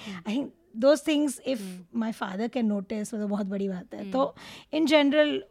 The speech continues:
Speaker 2: वो मुझे बहुत अच्छा
Speaker 1: नहीं,
Speaker 2: लगा।
Speaker 1: वाकई में वो जो दाम्पत्य, अ,
Speaker 2: हम्म।
Speaker 1: इसमें जो
Speaker 2: रिलेशनशिप
Speaker 1: र-,
Speaker 2: दिखाया।
Speaker 1: अ,
Speaker 2: हम्म।
Speaker 1: रिलेशनशिप दिखाया है, वो बहुत ही मुझे अच्छा लगा। और मुझे ये भी अच्छा लगा कि इस फिल्म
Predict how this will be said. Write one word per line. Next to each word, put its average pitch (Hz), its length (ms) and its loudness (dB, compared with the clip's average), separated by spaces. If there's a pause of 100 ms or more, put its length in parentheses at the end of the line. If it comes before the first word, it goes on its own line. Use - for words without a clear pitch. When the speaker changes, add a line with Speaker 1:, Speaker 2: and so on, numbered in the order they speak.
Speaker 2:
वो 240 160 -4
मुझे 254 220 -2
बहुत 233 120 -2
अच्छा 262 160 -6
Speaker 1:
नहीं, 330 100 4
Speaker 2:
लगा। 277 120 2
Speaker 1:
वाकई 285 260 0
में 311 160 2
वो 269 160 -2
जो 285 260 -2
दाम्पत्य, 240 880 -2
अ, 220 40 -4
Speaker 2:
हम्म। 208 440 0
Speaker 1:
इसमें 226 640 -6
जो 202 400 -8
Speaker 2:
रिलेशनशिप 240 520 0
Speaker 1:
र-, 202 100 -2
Speaker 2:
दिखाया। 202 240 -2
Speaker 1:
अ, 196 40 -2
Speaker 2:
हम्म। - 120 -10
Speaker 1:
रिलेशनशिप 214 560 -2
दिखाया 202 380 -6
है, 202 60 -4
वो 208 160 -8
बहुत 214 340 -6
ही 294 60 -4
मुझे 269 200 -4
अच्छा 208 340 -4
लगा। 254 340 -4 (420)
और 269 180 4
मुझे 277 220 2
ये 285 220 4
भी 311 120 0
अच्छा 294 240 -2
लगा 285 240 -2
कि 294 300 -4
इस 262 520 -4
फिल्म 269 320 -4